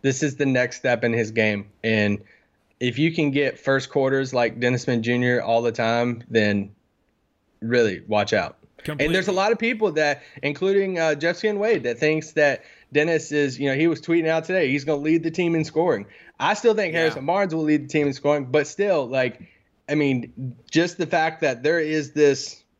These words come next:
Speaker 1: thought that Dennis could lead the whole team in scoring, there's a lot of people on this, on this wave that he's going to take the next step as a shooter this year.
Speaker 2: Yeah, yeah, and, and I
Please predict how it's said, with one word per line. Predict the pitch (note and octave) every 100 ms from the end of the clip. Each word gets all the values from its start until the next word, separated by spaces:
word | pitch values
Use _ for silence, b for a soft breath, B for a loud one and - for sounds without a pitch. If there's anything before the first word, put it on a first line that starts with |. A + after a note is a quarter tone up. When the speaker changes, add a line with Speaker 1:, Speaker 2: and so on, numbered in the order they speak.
| _ _ _ -
Speaker 1:
thought | - D3+ E3+ D3 -
that | C3 C3 A2+ B2
Dennis | C3+ D3 D3+ C#3+
could | D3
lead | C3 C3+ C3+
the | B2+
whole | C#3 C#3
team | D3 C3
in |
scoring, | A#2+ C#3 C#3+ C3 A#2 A2+ B B -
there's | D3+ D#3+
a | D#3
lot | D#3 D#3+
of | D#3+
people | E3+ E3+ C#3+ A#2
on | C3+ C#3 C#3
this, | C3+ B2+ - b b b
on | - C#3+
this | D3 C3
wave | B2+ C#3+ C#3
that | A#2 A2
he's | C#3+ C3
going | C#3 C#3+
to | C#3+
take | C3+ C#3+ C3+
the | C3
next | C3 B2+
step | - D3 C3 - -
as | A#2+ A#2+
a | A2
shooter | - C3+ A#2
this | G2 A#2
year. | - - _ _ _ _ _ _ _ -
Speaker 2:
Yeah, | C3 D3 G#2 _ _
yeah, | C3 D3
and, | A2 C#3+ - _ b b
and | D#3+ E3 -
I | G#3 C4+